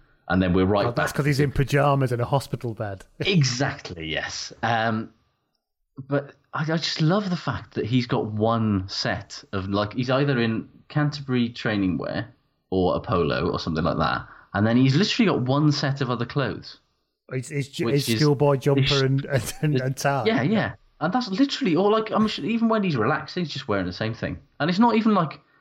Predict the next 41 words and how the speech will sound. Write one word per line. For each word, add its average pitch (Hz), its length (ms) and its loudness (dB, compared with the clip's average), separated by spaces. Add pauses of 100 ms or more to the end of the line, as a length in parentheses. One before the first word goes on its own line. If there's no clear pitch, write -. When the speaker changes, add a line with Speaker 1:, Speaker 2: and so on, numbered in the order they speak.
(260)
Speaker 1:
he's 143 160 0
got, 147 180 0 (360)
like, 120 380 -4
different 117 420 -2
jumpers. 143 640 -2 (220)
He's 127 100 2
always 165 200 2
wearing 127 180 2
the 120 60 4
same 156 400 2
blue 143 220 4
jumper, 135 520 0 (340)
the 117 80 -2
same 127 320 0
grey 117 200 2
trousers, 101 500 -4
and 98 120 -2
the 98 40 -4
same 98 280 -2
light 101 240 -2
blue 98 100 -4
Speaker 2:
It 98 40 0
was 98 120 -4
quite 175 160 2
Speaker 1:
shirt. - 80 -6
Speaker 2:
clearly 143 260 2
filmed 139 320 0
in 113 60 -2
about 104 200 -6
four 104 340 -6
days, 107 360 -6
wasn't 104 180 -8
it, 95 80 -12
the 92 60 -10
whole 104 180 -4
thing? 117 280 -2
Speaker 1:
Oh, 110 280 2
Speaker 2:
But 87 120 -4
Speaker 1:
massively 87 380 -8
so, - 220 -10
yeah. 80 280 -2